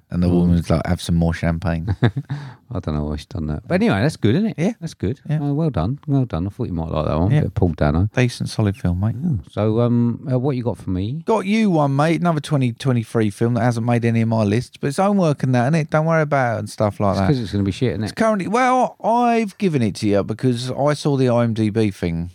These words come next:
Speaker 1: on this and I thought, "I think that's worth more than that."
Speaker 2: Right.
Speaker 1: I do, but we'll find out. That's currently five point four out of ten on I M D B. Fifteen, one hour, fifty minutes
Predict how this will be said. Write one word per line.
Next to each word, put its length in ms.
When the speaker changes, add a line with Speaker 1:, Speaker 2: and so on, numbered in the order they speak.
Speaker 1:
on 160
this 220
and 100
I 80
thought, 340
"I 100
think 200
that's 200
worth 280
more 160
than 100
that." 160
Speaker 2:
Right. 200
Speaker 1:
I 60
do, 280
but 240
we'll 120
find 320
out. 180
That's 160
currently 240
five 480
point 240
four 260
out 80
of 40
ten 180
on 100
I 140
M 80
D 80
B. 180
Fifteen, 480
one 140
hour, 160
fifty 320
minutes 400